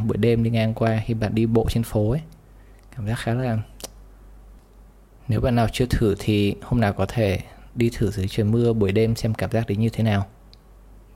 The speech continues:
Thì mình cũng vừa mới xong công việc của mình và hôm nay mình muốn nói một tí về giữa công việc và nghỉ ngơi. Thì các bạn đã biết mình là một cái thằng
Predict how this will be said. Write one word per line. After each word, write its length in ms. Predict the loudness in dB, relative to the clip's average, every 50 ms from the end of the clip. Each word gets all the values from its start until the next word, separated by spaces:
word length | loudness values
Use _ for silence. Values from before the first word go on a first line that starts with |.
| -20 -20 -20 -20 -20 -20 -20 -20 -20 -20 -20 -20 -16
Thì 180 | -10 -4 -2
mình 160 | 0 0 0
cũng 220 | 0 -2 -2 0 0
vừa 160 | 2 2 2
mới 140 | 2 2 0
xong 220 | 0 0 0 0
công 140 | 0 0 0
việc 140 | 0 0 0
của 80 | -2
mình 240 | -2 0 0 0 0 -2 -4 -6 -4
và 180 | -2 -2 0 0
hôm 160 | 2 2 2
nay 120 | 2 2
mình 200 | 2 0 0 0
muốn 160 | 0 0 0 0
nói 140 | 0 0
một 160 | 0 -2 -4 -6 -8 -6
tí 280 | -4 -2 -2 -2 -2 -4 -6 -8 -10 -10 -6 -2
về 420 | 0 0 0 0 0 0 -2 -2 -4 -6 -6
giữa 280 | -6 -4 -2 -2 -2 -2 -2
công 180 | 0 0 2
việc 240 | 2 2 0 0 -2 -8 -4
và 340 | -2 0 0 2 0 0 0
nghỉ 140 | 0 0 0
ngơi. 340 | 2 2 2 2 0 -2 -6 -10 -20 -20 -20 -20 -20 -20 -20 -20 -20 -20 -20 -20 -20 -20 -20 -20 -20 -20 -20 -20 -20 -20 -20 -20 -20 -20 -20 -20 -20 -12
Thì 120 | -6 -6
các 120 | -4 -2 -2
bạn 180 | -2 -2 -2
đã 80 | -2 -2
biết 300 | 0 0 0 -2 0 -2
mình 140 | -2 0 0
là 60 | -2
một 80 | -2 -4
cái 100 | -4 -6 -2
thằng 320 | -2 0 0 0 0 -2